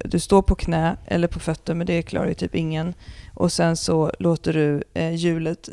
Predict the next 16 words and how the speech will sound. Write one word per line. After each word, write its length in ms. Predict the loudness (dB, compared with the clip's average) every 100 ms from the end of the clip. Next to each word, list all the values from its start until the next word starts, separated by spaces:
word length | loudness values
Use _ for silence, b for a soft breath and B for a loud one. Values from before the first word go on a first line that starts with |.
| -14
rulla 420 | -2 0 2 0
ut 440 | 0 -2 -6 -12 -10
och 260 | -6 -6 -4
sen 220 | -2 -2
tillbaka. 380 | 0 -2 0 2
Då 140 | 4
får 200 | 6 6
du 120 | 6
den 120 | 4 0
här, 160 | 0
eh, 160 | 0 0 -4 b b b b -12
fulla 640 | 2 6 6 8 10 10 8 b b b 6 8 6
rörelseomfånget 960 | 2 0 0 0 0 0 0 -4 -8 -8
i 240 | 2 4 4
din 360 | 2 2 0 -2
magträning. 800 | 2 4 4 0 0 0 0 -8